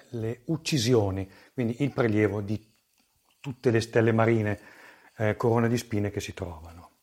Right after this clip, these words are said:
La principale causa della moria dei coralli è dovuta allo sbiancamento,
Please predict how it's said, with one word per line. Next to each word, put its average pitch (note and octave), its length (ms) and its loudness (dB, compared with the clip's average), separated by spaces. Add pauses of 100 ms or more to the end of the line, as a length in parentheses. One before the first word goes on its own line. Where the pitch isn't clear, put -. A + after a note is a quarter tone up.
(840)
La A#2+ 60 -8
principale D3+ 460 4
causa A#2 580 6
della A2+ 220 0
moria A#2 380 4
dei A2+ 120 4
coralli C3+ 540 4
è G#2 440 0
dovuta G#2+ 300 -2
allo G#2+ 140 4
sbiancamento, C3+ 880 2